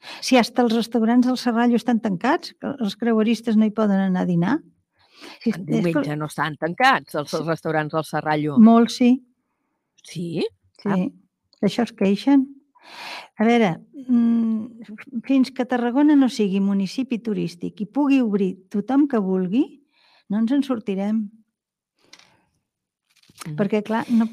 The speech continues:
Speaker 1: no poden gastar. Jo també he fet creuers i, clar, quan arribes a un port, lo primer que vols és comprar coses d'allí per portar a la família.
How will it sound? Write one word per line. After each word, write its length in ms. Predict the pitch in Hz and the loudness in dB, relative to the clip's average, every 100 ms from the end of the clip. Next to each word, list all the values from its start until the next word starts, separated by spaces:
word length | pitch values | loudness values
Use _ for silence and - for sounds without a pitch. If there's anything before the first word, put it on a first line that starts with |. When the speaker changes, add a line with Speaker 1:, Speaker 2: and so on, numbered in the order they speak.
| 226 | -4
Speaker 1:
no 200 | 233 247 | -4 -4
poden 340 | 240 240 214 | -4 -2 -2
gastar. 400 | 190 175 - 269 330 _ _ - 233 | -2 -6 -6 -6 -8 _ _ -20 -4
Jo 100 | 214 | -2
també 220 | 240 349 320 | -2 0 0
he 80 | |
fet 220 | - 240 240 | 0 -2 -2
creuers 540 | 185 165 175 302 - _ | -2 -2 -2 -6 -12 _
i, 160 | 214 190 | -4 -4
clar, 240 | 190 185 | -4 -4
quan 200 | 196 220 180 | -4 -4 -4
arribes 300 | 180 185 190 | -4 -4 -2
a 60 | |
un 80 | 208 | -4
port, 340 | 208 277 294 359 _ - - _ _ | -2 0 0 -2 _ -20 -20 _ _
lo 200 | 226 208 | -2 0
primer 300 | 202 196 190 185 | 0 0 -2 -2
que 100 | 208 | -4
vols 300 | 208 220 240 | -4 -4 -4
és 140 | 277 | -6
comprar 520 | - 240 208 208 226 254 | -4 -4 -2 -4 -4 -4
coses 400 | 196 190 202 196 | -4 -2 -4 -2
d'allí 380 | 220 226 277 381 415 | 0 2 2 0 -4
per 120 | 214 | -8
portar 300 | - 180 156 | -8 -10 -6
a 80 | 147 | -6
la 40 | 147 | -6
família. 600 | - 143 285 277 262 | -4 0 2 4 2